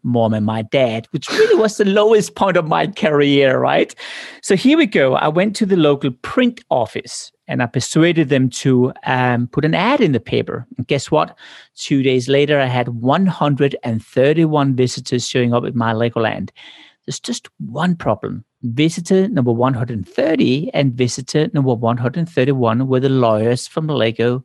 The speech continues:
suing me. <laughs> And I said, "It's my brand." And they said, "No, it's ours."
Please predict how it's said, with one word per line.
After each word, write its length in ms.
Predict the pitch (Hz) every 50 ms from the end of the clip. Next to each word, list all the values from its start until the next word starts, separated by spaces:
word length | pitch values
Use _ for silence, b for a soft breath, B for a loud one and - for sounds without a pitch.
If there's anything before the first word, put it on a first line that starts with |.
| _ _ -
suing 460 | - - 131 - 220 269 277 220 151
me. 100 | - -
<laughs> 140 | - 95 - _ _ _ _ B B B B B B B B B B B B B B B B -
And 120 | 180 190
I 100 | 339 370
said, 300 | 339 247 - - - - -
"It's 200 | 269 254 220 240
my 180 | 247 240 247
brand." 760 | 233 208 240 240 262 285 285 254 208 165 143 135 123 - - - - _ _ -
And 180 | 156 160 160 160
they 120 | 175 175
said, 200 | - 190 165 151
"No, 140 | 185 196 233
it's 160 | 214 180 165 - -
ours." 580 | 180 214 247 233 185 131 127 123 - - -